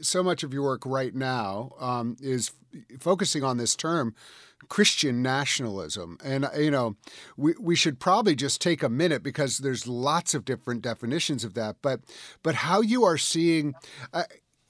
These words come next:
Christian nationalism also seems to be evolving and changing. I mean, it's not a static idea. How do you see Christian nationalism today, the first of February,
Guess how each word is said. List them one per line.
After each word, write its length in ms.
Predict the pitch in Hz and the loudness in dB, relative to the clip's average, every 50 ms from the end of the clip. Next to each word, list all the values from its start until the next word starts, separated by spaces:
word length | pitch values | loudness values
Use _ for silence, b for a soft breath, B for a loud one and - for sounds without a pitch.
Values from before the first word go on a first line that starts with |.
| _ _ | _ _
Christian 440 | - - 208 208 - - 254 233 202 | -2 0 2 2 4 2 2 2 2
nationalism 1000 | 180 170 175 185 180 - - 185 180 175 180 175 151 143 180 175 165 160 - - _ _ _ _ _ _ _ _ - | 2 4 2 2 2 0 0 0 0 0 0 0 2 2 0 0 0 -2 -6 -10 _ _ _ _ _ _ _ _ 4
also 320 | - 233 262 247 - 202 165 | 6 8 8 8 6 4 4
seems 380 | - - 208 220 226 202 - | 4 2 4 4 4 4 4
to 100 | - - | 2 0
be 140 | 175 196 175 | 2 4 4
evolving 500 | 165 135 135 156 156 170 160 170 156 151 | 4 8 8 8 8 8 6 4 2 2
and 80 | 143 135 | 2 0
changing. 420 | - 190 190 196 185 139 135 113 | 2 2 2 2 2 0 -2 -2
I 80 | 120 135 | 0 0
mean, 140 | 151 156 | 2 2
it's 200 | 160 156 - - | 2 0 0 -2
not 340 | 160 156 160 165 170 190 208 | 0 2 4 6 6 6 6
a 80 | 196 156 | 4 2
static 560 | - - - - 143 123 120 113 110 - - | 2 0 0 2 2 2 2 0 -2 -4 -4
idea. 520 | 113 107 110 104 113 110 101 95 98 107 - B B B B B B B B B - | -4 -4 -4 -4 -4 -4 -4 -4 -6 -6 -8 B B B B B B B B B -8
How 240 | - - 185 240 277 | -2 2 4 6 6
do 80 | 311 | 8
you 100 | 320 370 | 8 8
see 380 | - - - 247 226 214 208 196 | 8 6 4 4 2 2 0 0
Christian 520 | - - - 196 185 - - 202 185 156 | -4 -2 0 0 2 2 0 0 0 0
nationalism 800 | 147 147 143 147 147 - - 170 165 160 160 147 110 151 131 117 | 0 0 0 0 0 -2 -2 -2 0 -2 0 0 0 -2 -2 -2
today, 560 | - - 147 123 110 147 143 139 135 127 110 - B B B B B B B | -4 -6 -6 -4 0 2 2 4 4 2 -2 -4 B B B B B B B
the 240 | - 147 151 143 120 113 | 0 2 2 2 2 0
first 500 | - - 160 175 185 196 - - - - | -4 2 4 6 6 8 6 4 2 0
of 220 | - 131 151 123 110 _ | 0 -2 -2 -2 -2 _
February, 880 | - 151 151 147 139 139 143 127 117 107 104 101 104 104 104 107 107 | 0 2 2 2 4 2 0 2 2 0 0 0 -2 -2 -2 -4 -4